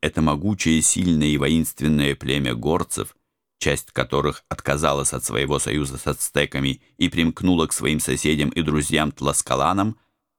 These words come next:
союзникам испанцев. Атоми была самостоятельным народом,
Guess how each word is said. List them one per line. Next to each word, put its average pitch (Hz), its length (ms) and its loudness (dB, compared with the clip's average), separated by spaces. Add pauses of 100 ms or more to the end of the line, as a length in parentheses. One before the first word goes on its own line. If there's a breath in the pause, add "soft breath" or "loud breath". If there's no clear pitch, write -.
(160)
союзникам 90 600 2
испанцев. - 640 -4 (1200)
Атоми 117 420 2
была 110 240 4
самостоятельным 104 760 2
народом, 73 520 2